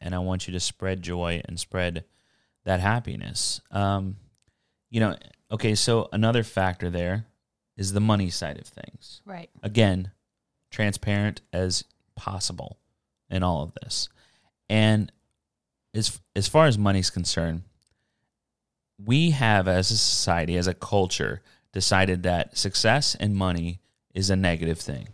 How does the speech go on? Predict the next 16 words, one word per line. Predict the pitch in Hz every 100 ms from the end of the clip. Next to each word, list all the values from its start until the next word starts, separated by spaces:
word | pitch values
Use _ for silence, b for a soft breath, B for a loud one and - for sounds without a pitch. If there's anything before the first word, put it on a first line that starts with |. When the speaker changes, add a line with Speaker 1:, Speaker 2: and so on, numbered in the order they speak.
| _
Speaker 1:
It's | 107 104
an | 113
evil | 107 104 98 90
thing. | - 58 -
Speaker 2:
Right. | 202 185 160 b b b -
Speaker 1:
When | 104
someone | 101 110 117 113
is | 107
success-, | 98 - 98 -
like, | 98
guys, | 90 117 110
I'm, | 120 -
I'm | 101 120
successful | 113 95 101 110 - 156 170 - _ _ _ _ _ _ _ -
on | 98 90
purpose. | 98 98 90 - - - -